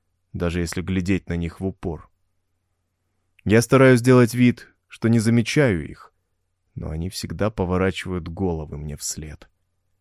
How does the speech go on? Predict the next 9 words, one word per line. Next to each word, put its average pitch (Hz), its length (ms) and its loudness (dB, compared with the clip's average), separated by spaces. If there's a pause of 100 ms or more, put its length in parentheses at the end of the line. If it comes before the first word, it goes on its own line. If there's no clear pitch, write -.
(640)
Неподалеку 123 580 -2
от 117 120 -2
моего 117 280 4
дома 110 680 2 (300)
есть 113 280 -2
помойка, 117 720 0 (380)
облюбованная 98 880 4
окрестными 101 640 0
бездомными. 104 840 -2